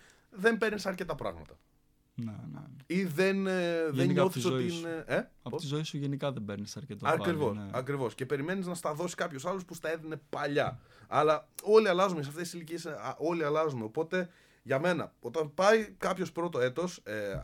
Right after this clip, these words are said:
Speaker 1: αντί να είναι, να είναι δε-, δε-, δεμένος με την παλιά του παρέα, ε, φ-, απλά πήγαινε και μίλα σε κόσμο.
Speaker 2: Ναι.
Speaker 1: Πήγαινε και μίλα σε όποιον να είναι. Ας είσαι
Speaker 2: Διεύρυνε τους
Speaker 1: περίεργος.
Speaker 2: κύκλους σου και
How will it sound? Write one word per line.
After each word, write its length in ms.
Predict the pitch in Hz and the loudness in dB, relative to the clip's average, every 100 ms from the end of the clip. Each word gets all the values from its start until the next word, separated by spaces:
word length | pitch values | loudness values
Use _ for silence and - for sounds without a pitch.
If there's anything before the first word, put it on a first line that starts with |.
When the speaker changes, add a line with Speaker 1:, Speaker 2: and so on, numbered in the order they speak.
| 80 | -8
Speaker 1:
αντί 240 | 95 123 | -8 -6
να 220 | 147 156 151 | -2 0 0
είναι, 480 | 156 151 143 127 117 104 90 67 - - 80 | 0 0 0 0 0 -2 -6 -10 -18 -20 -16
να 100 | 85 | -8
είναι 180 | 113 127 | -4 -4
δε-, 320 | 117 113 117 113 | -4 -4 -4 -4
δε-, 180 | 107 107 101 104 | -8 -8 -8 -10
δεμένος 600 | 101 98 101 131 175 117 | -8 -6 -2 -2 0 -4
με 100 | 110 | -6
την 100 | 101 | -8
παλιά 280 | 98 95 120 | -6 -4 -4
του 100 | 131 | -6
παρέα, 540 | - 82 90 120 170 - _ _ _ _ | -8 -6 -2 -2 -2 -6 _ _ _ _
ε, 480 | - 104 101 98 85 - - - - - _ - | -2 0 0 0 -4 -12 -18 -20 -20 -20 _ -18
φ-, 300 | - - - 113 - - | -14 -12 -14 -18 -20 -18
απλά 320 | - 101 90 | -14 -12 -12
πήγαινε 320 | 95 92 90 | -12 -10 -10
και 160 | 82 80 | -10 -14
μίλα 220 | 82 82 | -14 -14
σε 120 | 82 | -16
κόσμο. 400 | 80 78 82 82 _ _ _ _ - | -16 -16 -16 -20 _ _ _ _ -16
Speaker 2:
Ναι. 300 | 120 113 104 101 | -6 -4 -4 -6
Speaker 1:
Πήγαινε 400 | 113 113 131 139 | -4 0 0 0
και 180 | 135 95 | -2 -2
μίλα 320 | 104 113 131 | -2 0 0
σε 120 | 120 | 2
όποιον 300 | 117 - 107 | 0 0 -6
να 100 | 104 | -4
είναι. 120 | 120 95 | -2 0
Ας 60 | |
είσαι 120 | 123 | 0
Speaker 2:
Διεύρυνε 200 | 123 139 135 | 0 0 0
τους 60 | 107 | 0
Speaker 1:
περίεργος. 240 | 120 104 127 | -2 -2 -4
Speaker 2:
κύκλους 280 | 143 139 | -4 -6
σου 220 | - 151 143 | -6 -10 -8
και 200 | 131 | -8